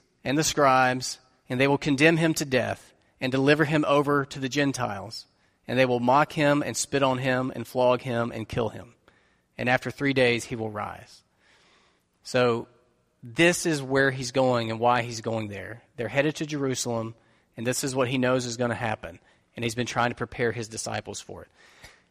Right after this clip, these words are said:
Our passage today is him entering Jerusalem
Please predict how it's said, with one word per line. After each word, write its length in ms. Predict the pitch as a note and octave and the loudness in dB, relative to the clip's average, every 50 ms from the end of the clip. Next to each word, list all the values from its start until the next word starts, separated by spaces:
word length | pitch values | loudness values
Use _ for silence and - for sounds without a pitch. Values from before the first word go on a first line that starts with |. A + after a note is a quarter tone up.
| _ _ _ _ _ | _ _ _ _ _
Our 200 | - C#3+ D#3+ E3+ | 4 6 6 6
passage 440 | - F#3+ F3 F3 E3 - E3+ D3+ - | 8 8 8 8 8 4 -2 -2 -2
today 380 | - C#3+ D#3 E3 E3 D#3+ D3+ | 0 4 6 8 8 8 8
is 140 | C#3+ C3 - | 6 4 2
him 460 | - D3 C#3+ C#3 C#3 C3+ C3 B2+ B2+ - _ _ _ _ | 0 2 4 4 4 4 2 -2 -4 -8 _ _ _ _
entering 420 | D#3 D#3 D3 - C#3+ C#3 C3 B2+ | 0 0 0 0 -2 -2 -2 -2
Jerusalem 580 | A#2 B2+ A#2+ C3 C3 A#2+ - A#2+ G2 F2 E2 | -2 -2 -2 -2 -2 -2 -4 -8 -8 -12 -16